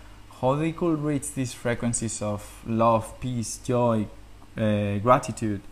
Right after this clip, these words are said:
Um, 'cause I, I work as well with, uh, clients as a mentor, and, um, sometimes you, you can find, like, actually places that you have been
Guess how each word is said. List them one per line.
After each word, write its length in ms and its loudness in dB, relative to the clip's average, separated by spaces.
Um, 920 4
'cause 180 2
I, 100 8
I 160 4
work 260 2
as 140 -4
well 200 2
with, 440 0
uh, 240 4
clients 480 0
as 140 -6
a 40 -2
mentor, 480 0
and, 280 0
um, 800 6
sometimes 560 4
you, 280 2
you 120 -2
can 240 -6
find, 420 4
like, 280 4
actually 380 -2
places 480 0
that 220 0
you 340 0
have 420 -2
been 480 2